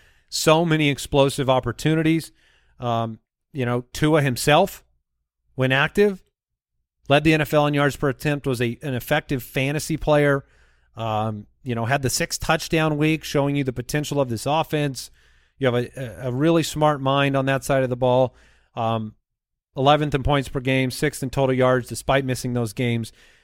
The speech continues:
And he's got, you know, obviously the elite of elite in terms of weapons. You know, you, you kind of can't comprehend a player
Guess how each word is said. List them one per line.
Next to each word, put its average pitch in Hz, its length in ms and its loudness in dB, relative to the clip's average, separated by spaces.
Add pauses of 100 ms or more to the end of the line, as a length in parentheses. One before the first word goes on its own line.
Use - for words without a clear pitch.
(140)
And 156 180 -2
he's 160 120 -4
got, 180 280 0
you 170 80 0
know, 135 120 2
obviously 127 400 0
the 123 120 0
elite 131 440 0 (140)
of 135 160 0
elite 120 380 0
in 127 120 -4
terms 117 300 -2
of 107 140 -4
weapons. 113 400 -2 (500)
You 123 120 -6
know, 117 80 -2
you, 131 280 -4
you 135 280 -4 (180)
kind 202 300 0
of 175 180 0
can't 175 300 -4
comprehend 147 580 -2
a 131 60 0
player 147 420 -2